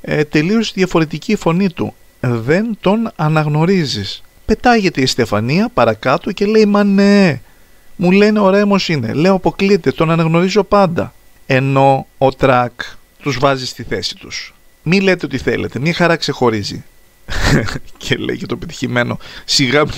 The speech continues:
άκουσες και χαρά βέρα». <laughs> Και παίρνει το λόγο η Κέτη. Λέει, «Αν δεν τον έβλεπα, ειδικά στις χαμηλές θα έλεγα και λίγο Μαζονάκη». Ε, όχι Μαζονάκης, τώρα καμία σχέση. Η φωνή του Ρέμου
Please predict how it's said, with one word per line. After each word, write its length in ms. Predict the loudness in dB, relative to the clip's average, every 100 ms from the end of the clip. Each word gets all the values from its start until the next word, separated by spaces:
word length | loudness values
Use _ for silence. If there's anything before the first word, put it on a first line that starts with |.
| -2
άκουσες 560 | -2 -2 -6 -4 -6
και 120 | -4
χαρά 360 | -2 2 2 2
βέρα». 400 | 4 4 4 0 -8
<laughs> 0 | -14 -10 -10 -10 -12 -18 -14 -14 -14 -16 -18 -16 -14 -16 -18 -20 -20 -20 -18 -6 2
Και 300 | 4 4 -2 _ _
παίρνει 260 | 0 0
το 180 | -2 0
λόγο 320 | 2 2 2
η 80 | 0
Κέτη. 520 | 0 0 0 -4 -12 -14 _ _ _ -20 -20 -20 -12
Λέει, 300 | -2 0 0 0
«Αν 220 | 0 2
δεν 120 | 0
τον 240 | 0 0 0
έβλεπα, 560 | 0 -2 0 0 -2 -4
ειδικά 380 | -4 -2 0 0
στις 140 | 0
χαμηλές 480 | 0 -2 0 0 0
θα 100 | 2
έλεγα 320 | 2 2 0
και 160 | -2 0
λίγο 240 | 0 2
Μαζονάκη». 680 | 2 2 0 2 0 0 -8 -20 -14
Ε, 100 | -4
όχι 200 | -2 -2
Μαζονάκης, 580 | -6 -10 -10 -10 -12 -10
τώρα 180 | -4 -4
καμία 300 | -4 -6 -6
σχέση. 540 | -6 -4 -4 -4 -8 -16 _ _ _
Η 80 | -14
φωνή 220 | -4 -2
του 340 | -2 -4 -6 0
Ρέμου 520 | 2 2 0 -4 -8